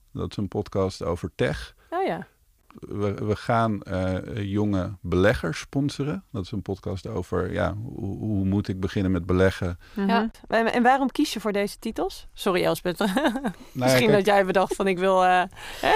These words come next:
Speaker 2: hè, ik
Speaker 3: Nou, ik
Speaker 2: geef je bijna geen ruimte." <laughs>
Speaker 1: Nou ja, ja, waarom wij kiezen voor deze titels is een combinatie van, nou, ik,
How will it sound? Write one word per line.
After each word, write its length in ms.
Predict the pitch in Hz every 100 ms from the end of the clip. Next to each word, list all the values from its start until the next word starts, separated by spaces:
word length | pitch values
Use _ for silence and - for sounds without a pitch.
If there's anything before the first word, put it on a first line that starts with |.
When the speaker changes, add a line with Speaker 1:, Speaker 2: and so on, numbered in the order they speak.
| 381
Speaker 2:
hè, 80 | 311
ik 140 | 262
Speaker 3:
Nou, 220 | 349 349
ik 60 | 320
Speaker 2:
geef 140 | 240
je 60 | 220
bijna 180 | 208 202
geen 140 | 262
ruimte." 380 | 202 226 311 370
<laughs> 800 | - 381 392 320 349 349 302 -
Speaker 1:
Nou 120 | 131 135
ja, 200 | 131 127 - - 147
ja, 180 | 127
waarom 280 | 120 120 131
wij 100 | 127
kiezen 280 | 120 143 -
voor 140 | 120 120
deze 300 | 120 117 135
titels 400 | 139 139 123 107
is 140 | 113
een 220 | 113 110
combinatie 760 | - 117 113 113 120 - 110 107
van, 380 | 107 104 104 104
nou, 160 | 104
ik, 120 | 95